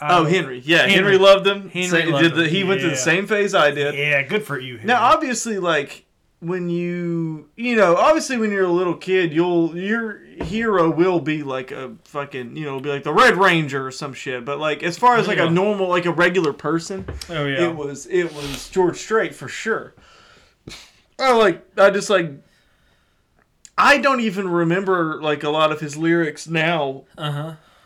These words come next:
Speaker 1: But there's, like, footage of me as a little kid. Like, I knew all of his shit. Like, I was obsessed with
Speaker 2: Yeah,
Speaker 1: him.
Speaker 2: oh,
Speaker 1: I was
Speaker 2: yeah.
Speaker 1: like, "George Strait's my guy," you know?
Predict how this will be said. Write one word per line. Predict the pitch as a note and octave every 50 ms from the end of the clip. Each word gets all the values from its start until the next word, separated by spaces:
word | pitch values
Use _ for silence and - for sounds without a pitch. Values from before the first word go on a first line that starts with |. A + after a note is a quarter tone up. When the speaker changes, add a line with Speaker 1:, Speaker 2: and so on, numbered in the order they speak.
| _ _ _ _ _ _ -
Speaker 1:
But | D#3 E3
there's, | F#3 F3+ C#3+ D3+
like, | D#3+ D3 C#3+
footage | - - F#3+ G3 F#3+ F3+ E3 D3
of | D3+ C#3+
me | D3+ D3
as | C#3+ C3
a | C3+
little | C3 C3+ C3+
kid. | C3 - - E3 E3 D3
Like, | B2 B2+ B2+
I | B2
knew | B2+ C3+ B2+ B2+
all | D3 D3+ C3
of | A2
his | G#2+ A2
shit. | - - G#2+ G2+
Like, | B2 B2
I | D3
was | D3 C#3 C3
obsessed | B2+ - - F#3+ G3 F#3 - F#3+
with | F3 E3+
Speaker 2:
Yeah, | E3 E3
Speaker 1:
him. | D3+
Speaker 2:
oh, | D#3
Speaker 1:
I | F3
was | F3+ F3 E3+
Speaker 2:
yeah. | E3 C#3
Speaker 1:
like, | C3+ C3+ C3
"George | E3 F3 D#3+ -
Strait's | - - F#3 E3+ - -
my | D3 C#3 C3+
guy," | C3 D3 D#3+ - - - - C3
you | C3+ C3 C3
know? | B2+ C3 C#3